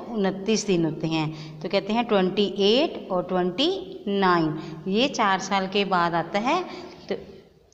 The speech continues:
लीप के वर्ष होता है तो ये, तब ये उनतीस दिन होते हैं फरवरी में, ठीक है, एक दिन बढ़ जाता है तब।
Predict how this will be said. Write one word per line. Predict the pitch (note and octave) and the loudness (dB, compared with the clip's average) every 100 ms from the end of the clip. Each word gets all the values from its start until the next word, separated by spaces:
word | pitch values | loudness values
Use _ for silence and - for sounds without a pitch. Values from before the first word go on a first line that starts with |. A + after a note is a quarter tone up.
| - | -6
लीप | G3 G3+ G#3 G#3 | 0 4 2 4
के | G#3+ | 4
वर्ष | G3+ G3+ - | 6 4 2
होता | G3+ A3+ | 0 2
है | C#4+ F#4 | 4 2
तो | - G#3+ | 0 2
ये, | G#3 G3+ C4+ G#3 - | 4 4 2 0 2
तब | A#3 A3+ | 2 4
ये | A3 A#3 A3+ A3+ A3+ | 4 4 2 -6 -4
उनतीस | G#3+ G3+ G#3 A3+ | 0 0 2 0
दिन | F#3+ F#3+ | 2 2
होते | D#3 D#3+ | 0 0
हैं | E3+ | -2
फरवरी | E3+ D#3 D#3+ E3 | -2 -4 0 0
में, | D#3+ D#3+ - - - | 0 -2 -10 -16 -6
ठीक | G#3+ G#3+ | -4 0
है, | E4 F#4+ - - - - - - - _ _ - - - - - | 2 2 -2 -10 -14 -16 -20 -20 -20 _ _ -20 -20 -20 -20 0
एक | G3+ F#3+ | 2 4
दिन | G#3 G3+ | 4 4
बढ़ | F3+ D#3+ | 2 4
जाता | E3+ - E3 | 2 2 0
है | D#3 D#3 | 0 2
तब। | D#3+ D3 - | 0 0 -10